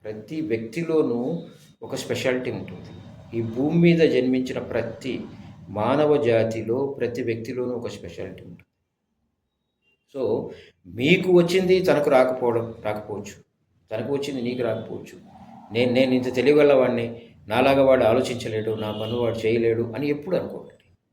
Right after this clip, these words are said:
ప్లీజ్. ప్రతి ఒక్క మనిషిలో ఒక ప్రత్యేకత ఉంటుంది, దాన్ని గుర్తించండి, మనిషిని మనిషిగా గుర్తించండి.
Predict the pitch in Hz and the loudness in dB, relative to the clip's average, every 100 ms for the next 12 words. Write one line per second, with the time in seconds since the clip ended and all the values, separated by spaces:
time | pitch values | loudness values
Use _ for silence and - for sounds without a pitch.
0 | _ - - - _ - _ _ _ 104 | _ -20 -20 -20 _ -20 _ _ _ -8
1 | 127 123 120 110 110 135 135 - 101 95 | -4 -2 -2 -2 -4 -4 -4 -4 -8 -8
2 | 117 110 110 104 113 113 95 90 98 101 | -8 -8 -10 -12 -12 -8 -6 -6 -8 -8
3 | 147 147 143 143 151 - - - - - | -8 -4 -4 -4 -8 -12 -20 -20 -20 -20
4 | - - - - 117 139 185 190 196 185 | -20 -20 -12 -4 2 6 6 6 6 6
5 | 180 170 123 131 135 151 143 117 98 90 | 6 4 2 0 0 4 4 4 -2 -6
6 | 85 69 - | -10 -12 -14